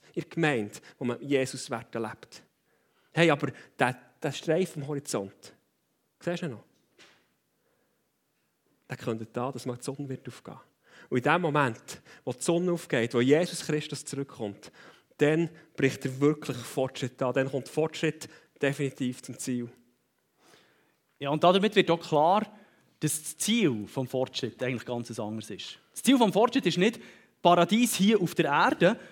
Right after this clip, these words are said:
Speaker 2: sondern das wirkliche Ziel vom Fortschritt ist Himmelskultur, jetzt schon hier auf dieser Welt. Nicht erst nur so ein Bildungsvertrösten auf eine bessere Zukunft, oder?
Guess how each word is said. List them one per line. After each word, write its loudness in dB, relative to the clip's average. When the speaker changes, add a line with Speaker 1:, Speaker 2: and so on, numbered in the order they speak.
Speaker 2:
sondern 4
das -4
wirkliche -2
Ziel -4
vom -4
Fortschritt -4
ist -2
Himmelskultur, 2
jetzt 4
schon 2
hier 0
auf -6
dieser 2
Welt. -4
Nicht 4
erst 4
nur 2
so -2
ein -10
Bildungsvertrösten 0
auf -6
eine 0
bessere -2
Zukunft, -4
oder? 0